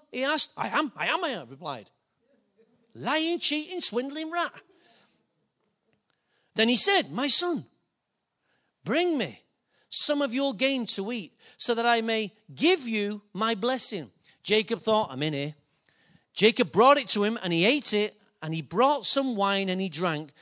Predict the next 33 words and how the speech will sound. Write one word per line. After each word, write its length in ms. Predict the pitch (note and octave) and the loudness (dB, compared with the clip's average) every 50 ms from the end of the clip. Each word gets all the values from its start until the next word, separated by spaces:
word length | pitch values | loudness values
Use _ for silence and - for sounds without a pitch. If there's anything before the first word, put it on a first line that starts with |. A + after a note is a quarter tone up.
| - - - _ | -20 -20 -8 _
Then, 180 | F3 F#3+ G3 G3 | 0 2 2 2
the 100 | F3 - | -2 -4
fa-, 440 | - - C4+ C#4+ D4+ D4+ C#4+ A#3+ - | -2 0 0 2 2 0 -2 -4 -4
then, 280 | F3 G#3+ A3+ A3 A3 F#3+ - | -2 0 0 0 -2 -6 -6
then 140 | D#3 F#3+ G3 | -4 -4 -2
his 120 | F#3 E3+ | -2 -4
father 360 | - - C#4 C#4+ D4 C4+ - - | -4 -2 0 0 0 0 -2 0
Isaac 380 | G3+ B3 C4 A3+ G3+ G3+ - | 0 0 0 0 -2 -4 -6
said 200 | - - C#4+ C4+ - | -2 0 0 0 0
to 100 | - F#3 | -4 -6
him, 80 | D3+ - _ _ _ | -6 -8 _ _ _
"Come 200 | - - A#3 A#3 | -14 -10 -8 -6
here, 140 | A#3+ A#3+ A#3 | -4 -4 -4
my 180 | G#3 F#3 D#3 | -4 -4 -4
son, 340 | C#3 - - D#3 D#3+ F#3 E3+ - _ _ _ _ | -4 -4 -4 -6 -8 -10 -12 -16 _ _ _ _
and 160 | D#3+ D#3 C#3+ - | -12 -12 -10 -6
kiss 300 | - G#3 F3+ - - - | -4 -4 -4 -4 -6 -6
me." 180 | C#3 G#2+ - _ _ _ _ _ _ _ _ _ _ _ _ _ _ _ _ _ _ _ _ _ _ - | -10 -12 -12 _ _ _ _ _ _ _ _ _ _ _ _ _ _ _ _ _ _ _ _ _ _ -14
Not 100 | C3 - | -12 -8
on 60 | F#3 | -6
the 80 | G#3 G#3 | -6 -4
lips, 320 | F3+ D#3+ E3 - - - - | -4 -6 -6 -8 -12 -14 -12
on 140 | - C#3+ | -12 -12
the 40 | F#3+ | -12
cheek, 280 | - - D3 D3+ - E3 | -8 -8 -8 -8 -8 -10
as 80 | D3+ | -10
custom 380 | - - E3+ - - F3+ F3+ E3 | -8 -8 -8 -8 -8 -8 -8 -8
was. 280 | C3+ A2+ G#2+ - - - _ _ _ _ _ _ _ _ _ _ _ _ _ _ _ _ _ _ _ _ _ _ _ _ _ _ _ _ _ _ | -10 -10 -10 -12 -14 -16 _ _ _ _ _ _ _ _ _ _ _ _ _ _ _ _ _ _ _ _ _ _ _ _ _ _ _ _ _ _
So 220 | - - - A#3+ A3 | -2 2 2 4 4
he 120 | G#3+ G#3 | 4 2
went 400 | F3+ F#3 B3 C#4 D#4 E4 - - | 0 2 0 0 0 -2 -4 -6
to 140 | - - F#3+ | -4 -2 0
him 300 | E3+ F3+ F3+ F#3+ G#3 G3 | 0 0 0 0 -2 -6